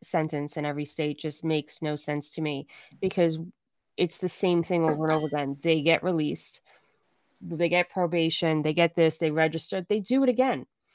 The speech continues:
There is no reforming them. There is no fixing this. There is no rehabilitating them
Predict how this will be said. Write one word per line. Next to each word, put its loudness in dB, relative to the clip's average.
There 12
is 2
no 8
reforming 0
them. -4
There 0
is 0
no 0
fixing -6
this. -4
There -2
is -4
no -2
rehabilitating -6
them -12